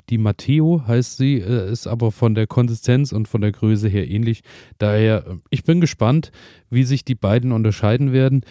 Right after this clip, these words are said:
Dann, ähm, natürlich Einlegegurken. Einlegegurken hab ich in diesem Jahr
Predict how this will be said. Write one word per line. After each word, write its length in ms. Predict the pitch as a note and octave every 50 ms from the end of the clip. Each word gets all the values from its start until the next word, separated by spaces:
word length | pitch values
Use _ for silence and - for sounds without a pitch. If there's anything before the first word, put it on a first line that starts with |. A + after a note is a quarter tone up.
| - - - - - - _
Dann, 340 | A#2 A#2+ C3+ D#3 E3+ F3 D3
ähm, 300 | A#2 D3 D3+ D3+ D3+ D3+
natürlich 680 | C3 C3+ B2+ - - D3+ E3+ F#3 F#3+ F3+ D#3 - - -
Einlegegurken. 920 | G#2 B2 D3 D3+ B2+ B2 A#2 A2 - A2 G2 - G2 F#2+ G2 - - F#2+
Einlegegurken 840 | - - A2+ D3 E3 E3 D#3+ D3 C3+ A#2+ - C3+ C#3 C3 - C3+ A#2+
hab 120 | B2 B2 A#2+
ich 140 | A2+ -
in 80 | B2+ A#2
diesem 260 | B2+ C3+ B2+ C#3 C3+
Jahr 280 | B2+ B2 A#2 A#2 A#2